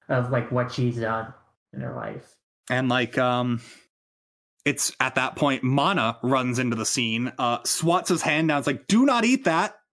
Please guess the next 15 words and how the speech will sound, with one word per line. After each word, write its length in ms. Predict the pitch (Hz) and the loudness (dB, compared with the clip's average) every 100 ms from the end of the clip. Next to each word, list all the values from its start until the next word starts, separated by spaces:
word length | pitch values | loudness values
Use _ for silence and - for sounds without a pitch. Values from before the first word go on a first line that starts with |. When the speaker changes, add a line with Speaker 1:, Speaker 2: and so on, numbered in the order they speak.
| _ _ _ - | _ _ _ -2
Speaker 2:
That's, 320 | 180 196 196 - - | -2 -2 -8 -6 0
no, 220 | 233 262 | 2 2
stop. 440 | - 240 196 - - | 0 0 0 -2 -4
That's 140 | 139 | -2
bad." 300 | - 190 110 - - - _ _ _ | 0 0 0 -8 -20 -20 _ _ _
Um, 500 | 139 139 131 123 123 - - _ - | -2 0 2 0 -2 -10 -20 _ -4
that's 220 | 143 147 | -2 2
when 160 | 170 139 | 2 2
Yuta 300 | 127 135 135 | 2 2 2
kind 200 | 135 127 | 2 0
of 40 | 117 | 0
comes 280 | 139 120 | 0 0
in. 80 | 127 | -2
She's 120 | 120 135 | -2 -2
like, 200 | 113 | -4